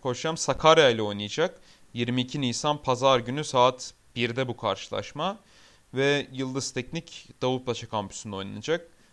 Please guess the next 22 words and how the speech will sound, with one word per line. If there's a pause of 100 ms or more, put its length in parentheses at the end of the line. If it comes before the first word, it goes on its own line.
(100)
Sakarya, (520)
e,
tek
mağlubiyetini
Boğaziçi'ne
karşı
aldı.
Koç
da
Yeditepe'ye
karşı
aldı
ama, (560)
e, (580)
Yeditepe'nin
belli
bir
cezası
söz
konusu
şu
anda.